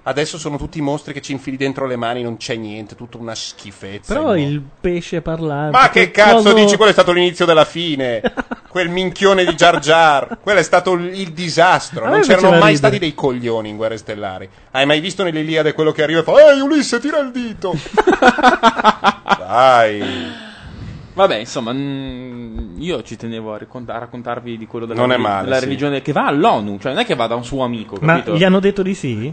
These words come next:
Speaker 3: Eh, de-, no, gli hanno detto, "Vabbè, dai, sì, vieni qua, tu la religione Jedi ti mettiamo insieme."
Speaker 2: Ma poi su che base è la quarta?
Speaker 3: Ma,
Speaker 2: Cioè,
Speaker 3: eh,
Speaker 2: ci-,
Speaker 3: de-
Speaker 2: allora, cristianesimo,
Speaker 3: Sì.
Speaker 2: Islam.
Speaker 3: Islam,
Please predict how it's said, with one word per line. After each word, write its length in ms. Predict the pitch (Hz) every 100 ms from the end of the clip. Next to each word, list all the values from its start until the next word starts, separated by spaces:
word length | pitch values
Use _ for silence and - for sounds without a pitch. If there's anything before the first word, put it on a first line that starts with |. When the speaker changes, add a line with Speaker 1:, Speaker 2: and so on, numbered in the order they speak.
| -
Speaker 3:
Eh, 200 | 254 190
de-, 200 | 190 185
no, 160 | 190 165
gli 60 |
hanno 80 | 160
detto, 260 | 160 160 147
"Vabbè, 240 | 151 139
dai, 160 | 120 110
sì, 160 | -
vieni 220 | 107 135 143
qua, 120 | 104
tu 120 | 131
la 100 | 131
religione 460 | 120 120 113 123 120
Jedi 260 | 123 120
ti 100 | 120
mettiamo 320 | 120 107 110
insieme." 300 | 110 - 110
Speaker 2:
Ma 80 | 107
poi 160 | 147 302
su 140 | -
che 120 | -
base 340 | 311 120 120 127
è 20 |
la 100 | 120
quarta? 720 | - 117 104 104 - 104 107 -
Speaker 3:
Ma, 100 | 190
Speaker 2:
Cioè, 100 | 190 160
Speaker 3:
eh, 40 |
Speaker 2:
ci-, 160 | 175 214
Speaker 3:
de- 60 |
Speaker 2:
allora, 320 | 208 185 127 120
cristianesimo, 880 | 190 196 - 165 123 110 110 113 110
Speaker 3:
Sì. 300 | 110 127 92
Speaker 2:
Islam. 500 | 120 156 123 113 98 101
Speaker 3:
Islam, 520 | 135 143 110 107